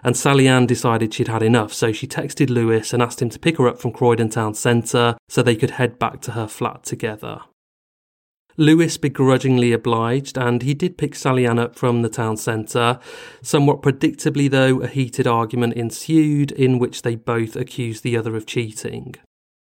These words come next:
The fight was still going strong when Lewis pulled up outside Sally Ann's flat, and they remained in the car for more than an hour, arguing the whole while, which is really sad, isn't it? But I suppose it's a bit of a drunken night out.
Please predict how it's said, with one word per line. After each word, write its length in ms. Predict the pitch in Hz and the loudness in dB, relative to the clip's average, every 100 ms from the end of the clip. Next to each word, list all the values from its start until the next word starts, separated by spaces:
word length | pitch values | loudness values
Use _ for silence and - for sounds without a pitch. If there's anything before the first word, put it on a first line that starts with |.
| _ | _
The 100 | 156 | -2
fight 260 | - 170 147 | 2 2 2
was 120 | 139 | 0
still 200 | - 143 | 2 4
going 280 | 135 123 117 | 6 4 2
strong 340 | - 127 120 | 2 2 2
when 220 | 117 117 | 2 0
Lewis 240 | 113 113 110 | 2 0 -4
pulled 240 | - 117 | -4 -4
up 80 | 113 | -4
outside 400 | 113 - 120 110 | -10 -8 -8 -6
Sally 240 | - 110 110 | -6 -6 -4
Ann's 220 | 107 - | -8 -8
flat, 440 | - 143 139 - - | 0 2 2 -2 -2
and 380 | 127 123 123 | 0 2 2
they 420 | - 127 135 135 135 | -2 -4 2 4 4
remained 360 | 127 123 120 | 4 4 2
in 80 | 117 | 0
the 40 | 113 | -4
car 320 | - 113 110 | -2 -2 -2
for 140 | - | -2
more 220 | 127 127 127 | 0 0 2
than 120 | 127 | 2
an 200 | 123 120 | 2 0
hour, 540 | 131 123 117 113 - - - - - _ | -2 0 0 -2 -8 -20 -20 -20 -20 _
arguing 640 | 139 117 117 120 117 113 110 | 2 4 4 2 0 0 -2
the 80 | |
whole 260 | 113 117 110 | -2 0 0
while, 400 | 113 113 110 117 | 0 -2 -2 -4
which 180 | 131 143 | -4 -2
is 140 | 165 | 0
really 180 | 160 165 | 2 2
sad, 380 | - - 139 117 | 0 -2 0 0
isn't 220 | 117 117 | 2 0
it? 140 | 110 | 0
But 120 | - 131 | -2 -4
I 40 | |
suppose 300 | 139 143 139 | 2 4 4
it's 140 | 139 | 2
a 60 | 143 | 0
bit 140 | 139 | 0
of 80 | 131 | -2
a 20 | 127 | -2
drunken 480 | - 123 117 123 | 0 0 0 0
night 320 | 120 117 110 123 | 0 0 -2 -2
out. 400 | 120 117 117 | -2 0 -2